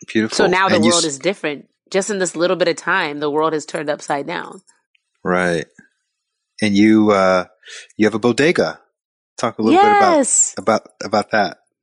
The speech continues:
Speaker 2: Yes, for anyone that doesn't know what a bodega is, it's anyone that's Afro-Latino that owns, uh, a market. For us, usually it's, like, predominantly Puerto Rican or Dominican, but it's,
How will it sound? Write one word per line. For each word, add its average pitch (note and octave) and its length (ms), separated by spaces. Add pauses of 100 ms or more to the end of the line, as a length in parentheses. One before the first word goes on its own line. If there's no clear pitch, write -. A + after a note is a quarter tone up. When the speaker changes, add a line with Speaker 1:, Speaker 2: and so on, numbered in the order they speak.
(1000)
Speaker 2:
Yes, G3+ 280
for G#3 80
anyone C4 300
that C4+ 100
doesn't A#3+ 220
know A3+ 100
what G#3+ 100
a F#3 40
bodega F#3+ 580
is, D#3+ 540
it's E3+ 440
anyone A3 520
that's E3 420 (160)
Afro-Latino G3 1120 (220)
that D#3+ 200 (100)
owns, F#3 460
uh, F3 440
a F#3+ 100
market. E3 640 (400)
For - 180
us, - 360
usually F#3+ 300
it's, E3 100
like, D3+ 180 (300)
predominantly D3 800
Puerto D3 360
Rican C#3 680
or - 140
Dominican, C#3 720 (320)
but G#3+ 140
it's, - 180